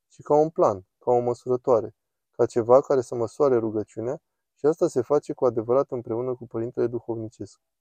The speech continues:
Să-l întrebi pe părintele tău duhovnicesc, „Ce zice să fac?” Sau să-i spuneți, „Uitați, asta e ceea ce fac eu.” O regulă de rugăciune ar include lucruri precum rugăciune de dimineață și de seară, cititul zilnic din Scriptură,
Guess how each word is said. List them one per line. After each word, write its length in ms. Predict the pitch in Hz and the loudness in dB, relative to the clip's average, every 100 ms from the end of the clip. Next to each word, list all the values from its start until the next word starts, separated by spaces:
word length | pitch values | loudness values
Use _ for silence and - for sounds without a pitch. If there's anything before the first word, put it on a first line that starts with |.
| _ _ _ _ _ _ | _ _ _ _ _ _
Să-l 160 | _ 131 | _ 0
întrebi 320 | 131 - 196 | 0 0 0
pe 80 | 143 | 0
părintele 420 | 135 139 147 147 | 0 0 2 -2
tău 180 | 139 139 | 0 -2
duhovnicesc, 680 | 123 - 123 123 - 110 - _ _ _ | -4 -6 -6 -6 -8 -12 -12 _ _ _
„Ce 120 | 175 | -4
zice 280 | 156 135 117 | -4 -4 -6
să 160 | - | -6
fac?” 260 | 107 107 104 _ _ _ _ _ | -8 -6 -8 _ _ _ _ _
Sau 100 | 123 | -2
să-i 160 | 110 117 | -2 -4
spuneți, 420 | - 147 139 - _ _ _ | -4 -4 -4 -6 _ _ _
„Uitați, 440 | 139 175 143 - - | 0 4 4 2 -8
asta 260 | 127 - | -6 -2
e 60 | 139 | -4
ceea 220 | - 135 | -2 -2
ce 140 | - | -2
fac 300 | 123 127 123 | -4 -4 -4
eu.” 160 | 120 104 _ _ _ _ _ _ _ _ _ _ | -8 -8 _ _ _ _ _ _ _ _ _ _
O 120 | 131 | 4
regulă 300 | 123 180 226 | 4 6 4
de 120 | 190 160 | 4 2
rugăciune 480 | 135 127 - 170 | 2 2 0 0
ar 120 | 160 139 | 0 0
include 360 | 123 160 151 | -2 -2 0
lucruri 380 | 139 156 - 127 | 0 0 -4 -4
precum 340 | 123 113 131 | -4 -4 -6
rugăciune 460 | 123 117 110 147 160 | -2 0 -2 -2 -4
de 120 | 151 | -4
dimineață 580 | 131 120 113 107 107 - | -6 -6 -4 -4 -4 -8
și 100 | 127 | -10
de 80 | 123 | -10
seară, 440 | - 107 104 117 - _ _ | -8 -4 -2 -4 -10 _ _
cititul 420 | _ 131 135 143 | _ -4 -2 -2
zilnic 320 | 120 127 135 127 | -2 -2 -4 -4
din 100 | 120 | -8
Scriptură, 640 | - 117 - 107 110 | -8 -10 -6 -4 -4